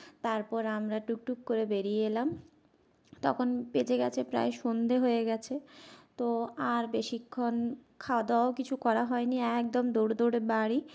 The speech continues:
তারপরে মাঝে একটু, আহ, স্মার্ট পয়েন্টে ঢুকেছিলাম, কিন্তু ওর ক্লিপগুলো আর নেওয়া হয়নি। তো তারপর আমরা প্রায় সাড়ে সাতটার ট্রেন ধরে বারুইপুর চলে এলাম। তো বারুইপুর,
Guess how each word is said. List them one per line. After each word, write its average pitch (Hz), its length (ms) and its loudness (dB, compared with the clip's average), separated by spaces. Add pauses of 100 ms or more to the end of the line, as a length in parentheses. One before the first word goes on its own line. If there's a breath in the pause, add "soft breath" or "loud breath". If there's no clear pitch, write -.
(300 loud breath)
তারপরে 240 400 -2
মাঝে 247 480 -2
একটু, 254 400 -4 (380 loud breath)
আহ, 226 580 -2 (680)
স্মার্ট 262 460 -2
পয়েন্টে 294 320 2
ঢুকেছিলাম, 269 640 0
কিন্তু 254 320 -2
ওর 240 400 0 (360 loud breath)
ক্লিপগুলো 262 540 4
আর 269 160 4
নেওয়া 247 500 2
হয়নি। 226 600 0 (520 loud breath)
তো 247 380 2
তারপর 247 440 2
আমরা 240 680 2 (280)
প্রায় 240 340 2
সাড়ে 240 260 0
সাতটার 262 500 0
ট্রেন 233 280 0
ধরে 240 400 2 (360 loud breath)
বারুইপুর 220 380 2
চলে 220 360 -2
এলাম। 277 320 0
তো 277 140 0
বারুইপুর, 220 720 0